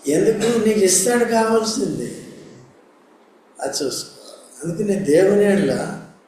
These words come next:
విశ్రాంతి తీసుకుని దేవునికి అటాచ్ అవ్వు. కాబట్టి నీకు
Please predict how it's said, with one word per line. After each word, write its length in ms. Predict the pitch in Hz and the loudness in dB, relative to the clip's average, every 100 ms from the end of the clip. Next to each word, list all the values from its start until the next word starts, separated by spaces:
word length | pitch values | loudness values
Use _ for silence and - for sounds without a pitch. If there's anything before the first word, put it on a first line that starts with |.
| _ _ - | _ _ -6
విశ్రాంతి 640 | - 175 196 202 208 196 | -4 0 2 2 2 4
తీసుకుని 420 | 196 196 208 202 | 4 2 2 0
దేవునికి 460 | 170 185 214 208 202 | 2 2 2 2 0
అటాచ్ 440 | 294 269 202 - | 0 0 -2 -2
అవ్వు. 200 | 143 - - - _ _ _ _ _ _ _ _ _ _ - - _ _ _ _ - | -4 -4 -12 -20 _ _ _ _ _ _ _ _ _ _ -20 -20 _ _ _ _ -6
కాబట్టి 280 | 139 139 135 | -2 -2 -2
నీకు 420 | 131 127 120 | -4 -6 -10